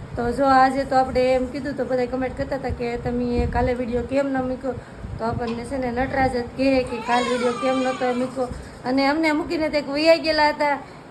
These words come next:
કેમ કે બે દિ-, એક દિવસ અમે એકલા એકલા દુકાને હકારી અને રિયાનભાઈને પણ રાખ્યા, ઘરનું કામ કર્યું, એવું બધું હતું. ને ખાસ કરીને ઈ કહે છે આપણને મૂકીને તાવીએ ગયેલા હતા એ.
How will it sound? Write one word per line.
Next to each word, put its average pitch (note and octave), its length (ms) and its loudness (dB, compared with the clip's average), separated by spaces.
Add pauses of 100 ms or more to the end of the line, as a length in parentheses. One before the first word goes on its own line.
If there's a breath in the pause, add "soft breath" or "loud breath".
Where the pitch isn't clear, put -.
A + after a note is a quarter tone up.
(100)
કેમ C4+ 160 0
કે C4+ 140 0
બે C#4 220 4
દિ-, C#4 140 -4
એક C#4 420 0
દિવસ C#4 280 -2
અમે C#4 160 -2
એકલા C#4 300 2
એકલા A#3+ 260 0
દુકાને C4 480 0
હકારી C4 440 0
અને A3+ 340 -4
રિયાનભાઈને A#3+ 520 -2
પણ A3 180 -8
રાખ્યા, B3 280 -4
ઘરનું A3+ 400 -6
કામ A#3 200 -2
કર્યું, A#3+ 300 -6 (480)
એવું B3+ 140 2
બધું A#3+ 240 -2
હતું. C4+ 360 -2
ને A#3+ 340 0 (120)
ખાસ D4+ 160 4
કરીને C#4+ 440 -2
ઈ C4+ 40 -4
કહે D4 220 -2
છે D4+ 120 -4
આપણને A#3+ 340 -2
મૂકીને A3+ 360 -6
તાવીએ A#3+ 360 0
ગયેલા A3+ 300 -2
હતા A#3+ 200 -2
એ. B3+ 140 2